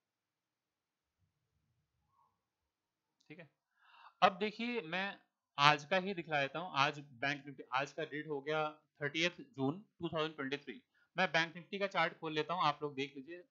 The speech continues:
चीजें ज्यादा समझ में आएंगी। देखिए bank nifty में आज क्या हुआ, Bank nifty में आज मार्केट ऊपर खुला, ऊपर से नीचे आया, फिर ऊपर गया, नीचे आया,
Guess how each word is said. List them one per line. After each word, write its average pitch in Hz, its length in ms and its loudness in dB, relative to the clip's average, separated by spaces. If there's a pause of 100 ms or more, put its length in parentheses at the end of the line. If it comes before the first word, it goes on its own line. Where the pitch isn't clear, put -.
(320)
चीजें 139 260 -2
ज्यादा 123 220 -4
समझ 120 200 -10
में 120 140 -6
आएंगी। 101 280 -10 (680)
देखिए 185 220 -2
bank 165 260 6
nifty 196 240 -8
में 196 120 4
आज 190 140 0
क्या 160 200 2
हुआ, 98 220 -2 (240)
Bank 143 260 -4
nifty 156 260 -12
में 170 140 -8
आज 139 480 2
मार्केट 127 420 -4 (2500)
ऊपर 147 280 0
खुला, 175 320 0 (1300)
ऊपर 143 300 -2
से 147 180 -4
नीचे 135 320 -2
आया, 170 300 0 (880)
फिर 254 120 -4
ऊपर 170 280 0
गया, 135 200 -2 (640)
नीचे 180 280 -4
आया, 139 260 4